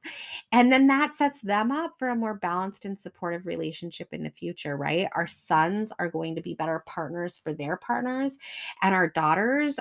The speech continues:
are going to be better at asking for and receiving help. And ultimately, it's going to shift your relationship with your partner from more of, like, a mother-child dynamic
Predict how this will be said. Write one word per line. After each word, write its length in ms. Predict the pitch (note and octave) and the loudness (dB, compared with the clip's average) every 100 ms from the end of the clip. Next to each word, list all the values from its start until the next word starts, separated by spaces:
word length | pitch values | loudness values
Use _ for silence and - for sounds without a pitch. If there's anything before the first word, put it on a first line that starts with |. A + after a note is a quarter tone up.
| - | -4
are 120 | F#3 | -4
going 260 | F#3 F#3 | -2 -2
to 120 | F#3+ - | -4 -6
be 100 | F3+ | -6
better 320 | E3 D#3+ F#3 | -4 -2 0
at 140 | F#3+ - | -2 0
asking 540 | E3 D#3 - - A3 A3 | 0 0 -4 -6 -6 -4
for 380 | A3+ A3+ A#3 - | -2 0 2 0
and 140 | F#3 F3+ | -2 -4
receiving 560 | E3+ - E3+ D#3+ E3 | -6 -8 -8 -6 -6
help. 400 | D#3+ - - - _ _ _ _ - | -8 -8 -10 -14 _ _ _ _ -2
And 140 | G#3 - | -2 2
ultimately, 960 | E3 A3+ - B3+ G3+ F3 E3+ F3 G3 - | 4 4 4 0 0 -2 -2 -2 -6 -8
it's 160 | G3 | -10
going 220 | - G3 F#3 | -4 -4 -4
to 60 | |
shift 340 | - - G3+ - | -6 -6 -6 -8
your 420 | E3 E3+ G#3 C4 | -4 2 4 4
relationship 760 | G3+ E3 D3+ D3 D#3 - D#3 | 2 -2 -6 -8 -12 -10 -12
with 140 | - - | -12 -10
your 120 | D3 | -10
partner 540 | - G#3 F3+ E3 E3 - - - - | -6 -6 -6 -10 -12 -14 -20 -20 -6
from 160 | - F3 | 0 2
more 240 | F3 F3+ | 2 2
of, 120 | F3+ F#3 | 2 0
like, 200 | D#3+ D#3+ - | -6 -6 -2
a 260 | F3 D#3+ D#3 | 2 2 2
mother-child 920 | E3+ D#3+ F3 E3+ - - D3+ D3+ F3 | 0 0 2 -2 -4 -6 -4 -4 -4
dynamic 800 | G#3+ G#3+ A#3+ A#3+ C4+ D#4+ D#4+ _ | -2 0 0 0 -2 -2 -6 _